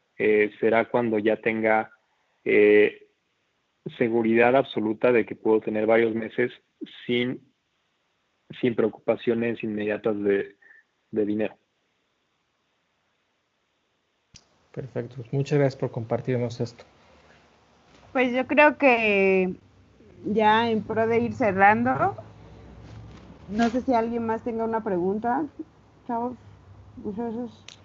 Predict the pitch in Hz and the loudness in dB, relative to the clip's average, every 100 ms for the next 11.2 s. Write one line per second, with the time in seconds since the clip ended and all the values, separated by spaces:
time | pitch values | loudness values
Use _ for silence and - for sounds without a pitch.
0 | - 196 190 185 - 180 - 139 135 139 | -2 4 6 4 4 2 4 2 4 6
1 | 143 170 - - 127 123 127 - 147 147 | 6 4 -8 0 2 2 0 6 6 6
2 | 151 131 127 127 135 120 117 - 117 113 | 2 2 4 2 2 2 2 0 0 4
3 | 113 117 110 127 123 120 - 113 110 113 | 4 4 0 0 -2 -2 2 4 4 0
4 | 110 110 _ _ _ _ _ _ _ _ | -4 -6 _ _ _ _ _ _ _ _
5 | _ _ _ _ _ _ _ _ _ - | _ _ _ _ _ _ _ _ _ -20
6 | - - - - - - - _ _ _ | -20 -20 -20 -20 -20 -20 -20 _ _ _
7 | _ _ - - - - - - _ _ | _ _ -20 -20 -20 -20 -20 -20 _ _
8 | _ - _ 123 117 113 113 113 113 - | _ -20 _ -10 -8 -6 -4 -4 -6 -10
9 | _ _ _ _ _ _ _ _ _ - | _ _ _ _ _ _ _ _ _ -6
10 | 143 - 147 160 156 156 135 117 120 123 | -4 4 4 6 2 2 0 2 6 6
11 | 131 - | 6 2